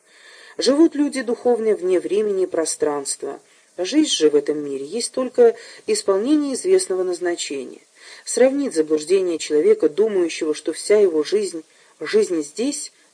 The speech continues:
можно с тем, что если бы человек.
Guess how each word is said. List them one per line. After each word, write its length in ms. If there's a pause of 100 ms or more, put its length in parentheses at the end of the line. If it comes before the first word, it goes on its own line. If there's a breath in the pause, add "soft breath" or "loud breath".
можно 380
с 140
тем, 280
что 220
если 520
бы 160
человек. 800